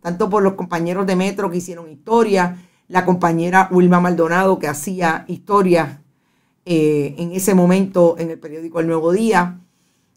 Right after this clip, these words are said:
trajeron la información de que ese, eh, contratista del, del gobierno, del gobierno municipal de Cataño,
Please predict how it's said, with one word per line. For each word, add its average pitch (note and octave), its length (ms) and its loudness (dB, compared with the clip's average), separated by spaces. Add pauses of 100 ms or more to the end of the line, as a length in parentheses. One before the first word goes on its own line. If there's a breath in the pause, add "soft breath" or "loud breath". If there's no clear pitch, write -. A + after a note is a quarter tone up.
(120)
trajeron B3+ 640 4
la G#3+ 160 -2
información G3+ 800 2
de G3 140 4
que F#3+ 240 8
ese, C#4 480 0 (280)
eh, F3 720 -4
contratista A3+ 800 4
del, F3+ 400 2 (600)
del F3+ 280 -2
gobierno, F#3 760 2 (580)
del F3 480 6
gobierno G3+ 340 4
municipal A#3 540 2
de B3 100 4
Cataño, G3+ 640 2